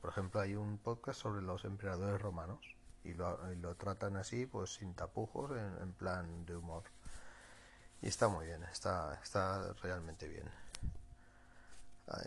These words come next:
lleva ya unos cuantos y yo el verano que, que empecé con este podcast, que llevaba ya lo menos veinte, treinta capítulos, es que era un capítulo tras otro y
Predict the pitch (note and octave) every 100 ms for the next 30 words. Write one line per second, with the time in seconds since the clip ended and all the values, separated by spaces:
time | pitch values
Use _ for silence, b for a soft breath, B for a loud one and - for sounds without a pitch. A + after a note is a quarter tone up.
0 | G2 A2 A2 A2 A2 F#2+ - A#2+ B2 B2
1 | C3+ A2+ G#2 G#2+ G2 G2 F#2+ F#2 F2+ F2+
2 | F2+ F2 F2+ F2 - F2 - G#2 G2+ F#2
3 | F2+ F2+ - - F#2 F#2+ - F#2 A2 -
4 | B2+ B2 - G2 F#2 F#2+ F2+ F2+ F2 E2+
5 | - B B B B F#2+ F2+ F2+ F#2 F2
6 | F#2+ F#2+ F2 F#2 F2 F2 F2 E2+ F2+ B2
7 | B2+ B2+ C3+ B2+ - G#2+ - - F#2+ F#2+
8 | - F2+ F#2+ - F2+ F2 E2+ B2 A#2+ A#2+
9 | A2